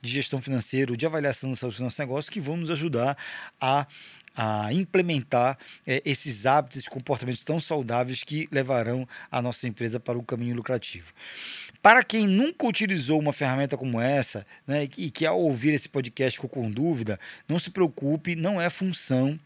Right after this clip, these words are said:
desse podcast aqui agora, né? É, eu, a partir de uma narrativa ou de uma narração, é, ensinar você a usar essa ferramenta. Essa ferramenta é disponível no capítulo quatro do livro, ela é descrita em detalhes, de forma bem compreensível, bem clara,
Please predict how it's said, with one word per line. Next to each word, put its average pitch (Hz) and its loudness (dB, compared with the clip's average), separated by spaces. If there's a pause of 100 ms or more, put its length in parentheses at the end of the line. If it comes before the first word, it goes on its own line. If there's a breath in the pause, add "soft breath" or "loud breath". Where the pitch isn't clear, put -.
(120)
desse 127 -4
podcast 117 -2
aqui 117 -4
agora, 120 0
né? 117 -4 (360 loud breath)
É, 113 2
eu, 151 4
a 139 6
partir 127 -2
de 120 -4
uma 139 0
narrativa 151 -2
ou 135 2
de 123 -2
uma 151 -2
narração, 156 -2 (340 loud breath)
é, 123 -2
ensinar 147 0
você 131 -2
a 139 2
usar 120 -2
essa 123 -6
ferramenta. 123 -6
Essa 123 -6
ferramenta 139 -4
é 135 -2
disponível 165 -4
no 156 -4
capítulo 135 -2
quatro - -2
do 165 -6
livro, 170 -4
ela 120 -6
é 123 -4
descrita 127 -8
em - -2
detalhes, 135 -2 (260)
de 117 -8
forma 127 -2
bem 127 2
compreensível, 139 -4
bem 123 -4
clara, 117 -4